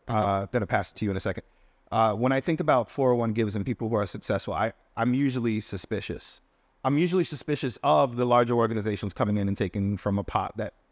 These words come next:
Speaker 1: should, in spirit, be going to the smaller organization. When I look at your organization, I, I do that, like, uh, when Seinfeld would curse out Newman, then that, <laughs> right? Because, because what I see from, what I see from Young Voices is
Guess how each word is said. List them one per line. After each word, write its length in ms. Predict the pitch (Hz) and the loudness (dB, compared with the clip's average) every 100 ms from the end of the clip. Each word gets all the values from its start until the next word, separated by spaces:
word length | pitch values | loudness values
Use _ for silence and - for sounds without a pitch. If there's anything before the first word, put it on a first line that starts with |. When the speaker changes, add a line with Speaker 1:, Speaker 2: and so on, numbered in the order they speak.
| - | -14
Speaker 1:
should, 400 | 98 - 165 127 - _ _ - | -12 2 2 2 -4 _ _ -4
in 140 | 127 | -2
spirit, 300 | - 180 120 | 2 2 2
be 80 | 107 | 2
going 240 | 117 110 | 0 0
to 80 | 107 | 0
the 80 | 101 | -4
smaller 280 | - 120 107 | 0 0 2
organization. 600 | 107 101 117 131 - - _ _ _ _ _ | 0 -2 -6 -6 -8 -16 _ _ _ _ _
When 200 | 117 135 | -4 0
I 80 | 131 | 2
look 240 | 139 170 | 2 2
at 100 | 151 131 | 0 0
your 300 | 143 156 143 | 2 2 2
organization, 840 | 139 131 120 139 135 117 101 98 - _ _ _ - | 2 0 -2 -2 -2 -4 -4 -6 -10 _ _ _ -2
I, 280 | 113 113 110 110 | 2 2 0 -2
I 80 | 110 | -2
do 240 | 120 139 | 0 -2
that, 260 | 127 117 117 | 0 0 2
like, 260 | 110 98 | 0 0
uh, 160 | 110 104 | 0 0
when 180 | 107 104 | 0 -4
Seinfeld 760 | - 117 123 - 120 113 107 104 | 0 0 0 0 2 2 0 -2
would 240 | 110 101 | -2 -2
curse 260 | - 117 - | 0 0 2
out 160 | 113 95 | 2 2
Newman, 340 | 107 113 127 | 0 2 0
then 220 | 98 87 - - | -2 -4 -10 -16
that, 140 | 87 - 156 151 160 285 | -18 -6 -4 -2 -4 -6
<laughs> 80 | - | -2
right? 200 | 147 139 330 - - | 0 0 -4 -4 -2
Because, 440 | 170 185 165 147 - _ _ - | 2 4 2 0 -12 _ _ -4
because 260 | 175 156 | -2 0
what 120 | 160 | 2
I 60 | 156 | 2
see 180 | - 214 | 2 -2
from, 420 | 190 165 151 147 | 2 2 2 -2
what 160 | - 143 | -2 0
I 60 | 143 | 0
see 160 | 175 | -4
from 180 | 156 147 | -4 -2
Young 220 | 135 131 | 0 0
Voices 520 | 123 156 - 123 101 - | 2 0 0 -4 -6 -6
is 420 | 117 113 110 | -2 -2 -4